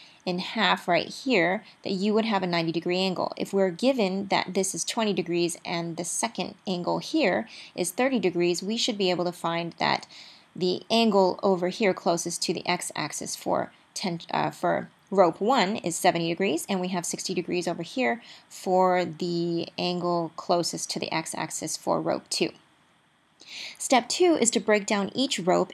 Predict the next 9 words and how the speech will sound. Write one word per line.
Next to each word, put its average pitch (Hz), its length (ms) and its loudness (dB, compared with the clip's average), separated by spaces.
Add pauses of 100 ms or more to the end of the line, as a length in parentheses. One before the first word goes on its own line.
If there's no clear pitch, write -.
and 233 280 4
the 247 60 4
beam 170 420 0
into 254 400 2
x - 220 -2
and 185 180 0
y 170 180 2
components. - 800 -2 (320)
So 226 440 4